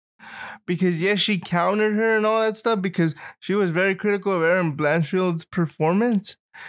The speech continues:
She countered her and all that stuff, but she's the bigger fighter here, right? Like, d-, I expect you to go in there and put your dominance on her because she's the bigger, I mean, you're the bigger fighter, you know? Like, that's the other thing. Tyler and Aaron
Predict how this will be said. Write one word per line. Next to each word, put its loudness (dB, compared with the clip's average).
She 0
countered 0
her 0
and 0
all 2
that -2
stuff, 0
but 0
she's 2
the 2
bigger 0
fighter 0
here, 0
right? 0
Like, -2
d-, -10
I 2
expect -2
you 0
to 0
go 0
in 0
there 2
and -2
put 0
your 0
dominance 0
on 2
her 2
because -2
she's -2
the -2
bigger, -2
I -2
mean, 0
you're 0
the 0
bigger -2
fighter, 0
you 0
know? -2
Like, -2
that's 0
the 0
other 2
thing. -4
Tyler 0
and 2
Aaron 2